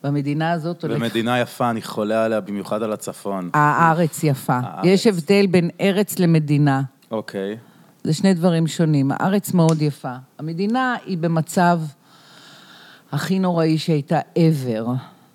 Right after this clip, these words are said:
Speaker 1: המדינה על מוסדותיה, אין לי אמון באף אחד.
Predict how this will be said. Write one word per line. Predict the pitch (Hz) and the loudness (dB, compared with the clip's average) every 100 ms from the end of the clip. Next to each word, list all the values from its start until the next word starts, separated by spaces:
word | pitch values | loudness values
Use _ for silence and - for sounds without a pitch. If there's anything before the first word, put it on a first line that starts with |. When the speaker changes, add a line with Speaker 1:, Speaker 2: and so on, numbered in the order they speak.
| _ | _
Speaker 1:
המדינה | - 156 143 160 175 180 | 0 0 2 -2 0 0
על | |
מוסדותיה, | 175 151 - 143 131 - 165 160 151 156 - | 2 0 -2 -2 -4 2 4 4 2 0 2
אין | 220 | 2
לי | 226 220 | 2 0
אמון | 190 190 202 208 - | 0 2 0 -2 -6
באף | 147 160 - 156 - | -2 -2 0 -4 -2
אחד. | 139 - 104 | -6 -2 -4